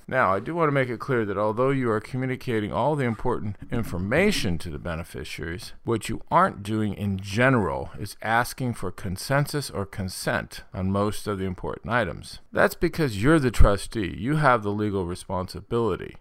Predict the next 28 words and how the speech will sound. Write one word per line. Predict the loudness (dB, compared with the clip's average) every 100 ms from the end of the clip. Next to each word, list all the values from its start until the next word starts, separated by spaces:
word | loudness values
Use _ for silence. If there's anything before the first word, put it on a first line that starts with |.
| -6 2
But | 2
there | 4 0
could | 0 8 8 8
be | 2 -2
disputed | -2 -6 -2 -2 0 -2 -4 0
issues | 2 2 0 0
where | 0 0
you | -2
do | 0 4 4
ask | 4 0
for | -8
consent, | -6 -6 -2 0 0 -2 -8
and | -8
if | -6 -8
you | -8
can't | -2 -2 -4 -2
get | 0 2
it, | -2 -4
then | -2 -2
you | -2 -4 -6
go | -4 -4
to | -4
court | -4 -2 0 0 -2
or | -6 -8 -8 -10 -14 -12
make | -4 -4 -4 -2
your | 0
own | 0 0
decision. | -4 -2 2 2 0 -4